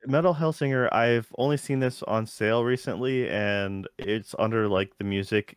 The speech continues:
category. <laughs> So, at least that's what, uh, um, it's had some, like, I, I forget what it was on, it was on PlayStation or something like that, and it popped up under, like, music, and I'm like, "Interesting."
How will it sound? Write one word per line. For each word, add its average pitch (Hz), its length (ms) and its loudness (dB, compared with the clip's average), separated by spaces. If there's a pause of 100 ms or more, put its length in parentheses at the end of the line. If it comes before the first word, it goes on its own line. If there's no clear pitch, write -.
category. 135 600 0 (360)
<laughs> 117 280 0 (460)
So, 110 460 2 (260)
at 123 100 4
least 135 200 4
that's 127 260 2
what, 123 260 0
uh, 95 220 4 (320)
um, 95 480 0 (600)
it's - 480 -4 (340)
had 143 300 0
some, 139 260 -2
like, 107 200 4
I, 107 240 0
I 127 60 -4
forget 135 200 0
what 123 120 2
it 120 40 4
was 107 140 2
on, 101 220 2
it - 80 -4
was 113 160 0
on 107 100 -4
PlayStation 101 480 -2
or 98 60 -6
something 95 180 -10
like 92 80 -6
that, 82 160 -2
and 82 80 -2
it 92 80 -6
popped - 340 -2
up 98 180 -2 (140)
under, 90 400 0 (420)
like, 95 200 0
music, 98 480 0
and 87 100 0
I'm 90 60 0
like, 90 220 -6
"Interesting." 92 720 -2